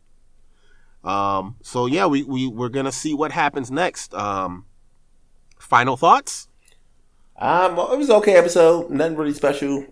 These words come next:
Speaker 2: Um, but you said, like you said, a lo-, you said earlier, a lot happened,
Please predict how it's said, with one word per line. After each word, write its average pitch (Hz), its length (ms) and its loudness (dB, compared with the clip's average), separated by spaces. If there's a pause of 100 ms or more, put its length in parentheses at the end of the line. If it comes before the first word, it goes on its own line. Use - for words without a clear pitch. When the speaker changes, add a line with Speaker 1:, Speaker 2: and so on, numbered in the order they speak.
Speaker 2:
Um, 113 360 -2
but 113 100 -8
you 123 40 -10
said, 120 300 0
like 143 160 2
you 147 60 0
said, 143 160 0
a 98 60 2
lo-, 117 260 -4 (400)
you 151 140 -6
said 156 160 2
earlier, 135 260 4
a 90 60 2
lot 151 340 4
happened, 185 720 2